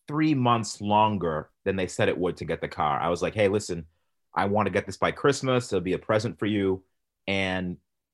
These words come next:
I ordered it in September, and I got it in January. And it was a used car. So the car already existed,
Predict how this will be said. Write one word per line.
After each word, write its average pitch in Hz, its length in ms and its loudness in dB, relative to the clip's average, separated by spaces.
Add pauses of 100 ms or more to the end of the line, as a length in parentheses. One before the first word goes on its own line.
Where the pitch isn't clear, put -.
(120)
I 95 100 0
ordered 123 260 6
it 101 100 0
in 104 80 -4
September, 107 680 -2 (320)
and 95 100 -2
I 98 60 2
got 101 160 2
it 95 60 2
in 85 100 -6
January. 80 640 -4 (680)
And 117 100 4
it 135 40 8
was 127 120 8
a 117 60 6
used 139 360 4
car. 104 280 4 (880)
So 123 120 0
the 113 80 0
car 143 260 4
already 120 220 6
existed, 90 600 0